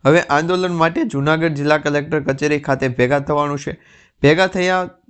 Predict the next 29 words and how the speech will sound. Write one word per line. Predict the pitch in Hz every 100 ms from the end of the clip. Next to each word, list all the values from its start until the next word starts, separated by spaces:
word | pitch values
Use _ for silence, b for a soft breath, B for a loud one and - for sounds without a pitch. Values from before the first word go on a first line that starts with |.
| -
અને | 139 156 170
ત્રણ | 165 165 165
માંગણીઓ | 175 151 147 147 160 165 160
છે | 156 165
એ | 143
મૂકવામાં | 147 143 151 143 139
આવશે. | 139 147 160 156 _ _ _
પ્રથમ | - 139 175 160
છે | 165
કે | 165
ત્રણ | 165 160 151 151
લાખ | 147 147
રૂપિયા | 160 160
સુધીનો | 151 - 135 147
પાક | 143 139 139
ધિરાણ | 135 139 143 143
છે | 139
એ | - 131
માફ | 123 127 131
થઈ, | - 147 151 b b b b -
બસો | 143 151 202
મણ | 180 180
મગફળી | 170 156 156 175 165
ખરીદી | 151 156 156 160
અને | 156 151
બે | 143 143
હજાર, | 147 139 147 151 147
અ, | 95 135
ઓગણીસના | 131 143 151 156 - 131